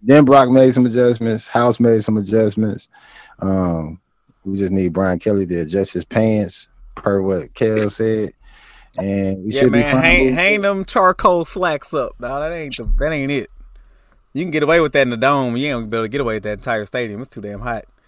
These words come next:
Speaker 2: Uh, shit. Y-, you know what, guys? I was encouraged by a few things, man. I'm, y'all gonna look at me as, like, the optimist of the group, but, uh, I like the fact that we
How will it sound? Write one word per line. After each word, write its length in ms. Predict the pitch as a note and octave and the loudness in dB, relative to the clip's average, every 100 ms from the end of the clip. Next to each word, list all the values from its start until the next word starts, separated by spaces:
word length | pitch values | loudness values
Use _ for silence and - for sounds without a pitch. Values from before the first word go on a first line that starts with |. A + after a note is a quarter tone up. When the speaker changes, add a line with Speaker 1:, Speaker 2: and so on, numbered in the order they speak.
| _ - - - - | _ -20 -20 -20 -10
Speaker 2:
Uh, 640 | C3+ C3+ C3 A#2+ A2+ G2 F#2+ - - _ _ _ _ _ _ | -4 0 2 0 -2 -6 -10 -18 -20 _ _ _ _ _ _
shit. 520 | - - F3 C#3+ - | -16 -8 -4 -2 -4
Y-, 180 | - C#3 - | -14 -20 -12
you 140 | A#3 | -6
know 180 | A4+ A4+ | -2 0
what, 180 | G4+ D4 | 2 2
guys? 340 | D4 C#4+ C4 | 2 2 0
I 120 | - G4+ A4 | 0 0 0
was 80 | F#3 | -2
encouraged 380 | F3+ A3 G3+ E3 | -2 0 0 2
by 120 | F3+ | 2
a 40 | |
few 200 | F3 F3 | 0 -6
things, 320 | C#3 C3 B2 | -6 -4 -4
man. 280 | A#2+ C#3 D3 - | -2 -2 -2 -4
I'm, 220 | F#3+ F2+ | -6 -4
y'all 160 | D3+ F#3+ | -4 -2
gonna 160 | F3 | -2
look 140 | E3 E3 | -4 -6
at 60 | |
me 160 | D#3 D3+ | -8 -6
as, 80 | C3+ | -2
like, 180 | C#3 C3 | -4 -4
the 100 | F#2 | -6
optimist 520 | D3 - A#2 A#2 - | -6 -6 -8 -8 -8
of 80 | A2+ | -8
the 80 | |
group, 280 | G#2+ A2+ G#2+ | -6 -8 -10
but, 240 | G#2+ A2 G#2+ | -8 -4 -2
uh, 400 | A2 G#2+ G#2 G2+ - - _ _ _ _ _ _ _ - | -2 -2 -4 -10 -14 -18 _ _ _ _ _ _ _ -2
I 100 | F#3 | 2
like 220 | A#3+ A#3 | 4 4
the 80 | A3+ | 0
fact 300 | - A#3+ A#3 | 0 0 2
that 100 | G#3+ | 0
we 300 | G#3+ A3+ G3+ | -2 -2 -4